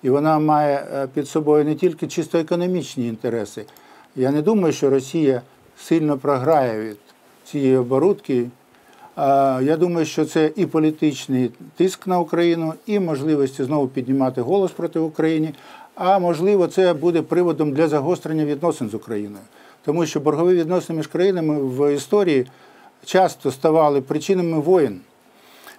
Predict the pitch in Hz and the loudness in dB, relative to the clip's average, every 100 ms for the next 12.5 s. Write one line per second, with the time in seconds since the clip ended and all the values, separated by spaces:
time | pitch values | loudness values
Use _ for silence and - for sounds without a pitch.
0 | _ 147 135 131 123 160 165 143 165 160 | _ -6 -4 -2 0 -2 -4 -2 -2 0
1 | 190 190 175 170 165 170 175 175 170 131 | 0 2 2 2 0 -2 0 0 0 -4
2 | 147 123 131 127 120 117 123 127 143 165 | -4 -2 0 0 -2 -6 -4 -4 0 -2
3 | 156 131 131 113 123 113 - - - _ | -2 -2 -2 -2 -8 -8 -14 -20 -20 _
4 | 131 117 113 151 151 147 143 139 165 143 | -10 -8 -2 0 0 0 -2 0 2 4
5 | 127 120 - - 73 - 147 131 139 135 | 2 0 -6 -12 -14 -14 -10 -4 -4 0
6 | 147 156 151 139 101 - - - _ 151 | 0 2 0 -4 -6 -12 -20 -20 _ -2
7 | 139 147 175 185 151 147 175 165 147 190 | 0 0 0 0 -2 -2 -2 -2 -2 0
8 | 165 160 208 175 139 139 131 151 190 135 | 0 -2 -4 0 -2 -2 -8 -2 0 -2
9 | - - 151 135 127 123 117 - 175 160 | -8 -10 -4 -2 -2 -4 -6 -2 0 0
10 | 123 123 110 113 107 135 156 175 180 151 | -2 -4 -6 -8 -8 -6 -4 -2 0 -2
11 | 135 151 151 147 139 143 131 131 127 147 | -2 -4 -6 -8 -6 -6 -6 -6 -2 -2
12 | 160 160 156 156 156 | -2 -6 -8 -8 -10